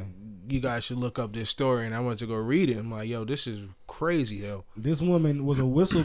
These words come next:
Speaker 2: She was. She, they,
Speaker 1: She's
Speaker 2: she,
Speaker 1: pretty much like a whistleblower.
Speaker 2: Yeah, she was saying that this covid shit is getting so bad, and y'all niggas is trying to ignore this shit, so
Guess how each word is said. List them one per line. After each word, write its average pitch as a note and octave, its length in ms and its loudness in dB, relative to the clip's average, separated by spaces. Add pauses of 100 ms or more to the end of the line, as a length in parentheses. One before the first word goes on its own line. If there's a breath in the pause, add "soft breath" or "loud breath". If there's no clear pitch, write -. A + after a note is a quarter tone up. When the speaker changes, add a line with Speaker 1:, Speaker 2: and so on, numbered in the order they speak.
Speaker 2:
She D#3 160 0
was. E3 300 2
She, E3 120 -6
they, D#3 260 -2
Speaker 1:
She's - 40 -10 (100)
Speaker 2:
she, F3+ 40 2
Speaker 1:
pretty C4+ 220 6
much G3+ 260 10
like D#3 200 8
a C3 40 6
whistleblower. B2 720 2
Speaker 2:
Yeah, F#3+ 220 6
she A#3 160 2
was A3+ 180 4
saying G3+ 220 4
that E3+ 120 2
this A3 120 0
covid G#3+ 420 4
shit F3+ 120 2
is D#3 100 2
getting D3+ 260 2
so F#3 300 2
bad, F3+ 480 2
and D3 100 0
y'all E3 240 0
niggas E3+ 320 0
is C#3+ 120 -4
trying D#3+ 300 -2
to C#3+ 60 -2
ignore C#3 440 2
this D#3+ 160 2
shit, C#3 400 -6 (320 soft breath)
so D#3 520 2